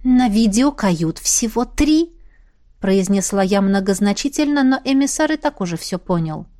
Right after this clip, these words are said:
Я видела по глазам. Он принялся ходить по комнате туда-сюда, обдумывая идею с андроидами. А я, наконец, облегченно выдохнула и впервые осмотрелась.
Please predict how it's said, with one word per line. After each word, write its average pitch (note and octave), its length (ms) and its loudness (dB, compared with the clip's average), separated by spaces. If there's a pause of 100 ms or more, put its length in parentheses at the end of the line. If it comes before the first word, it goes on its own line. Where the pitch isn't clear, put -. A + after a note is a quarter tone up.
Я D4 160 2
видела G3 340 0
по F#3+ 140 -4
глазам. F#3 520 0 (720)
Он B3+ 180 2
принялся B3 480 2
ходить A#3 400 -2
по A3 120 -2
комнате G#3 580 0
туда-сюда, G3 800 -2
обдумывая G3+ 760 0
идею G#3 480 2
с - 80 -4
андроидами. E3 800 0 (540)
А D#4 80 0
я, D#4 120 4
наконец, A3 460 0
облегченно G3 640 0
выдохнула C#4+ 800 0 (340)
и D4 140 2
впервые C4 640 0
осмотрелась. D4 760 -2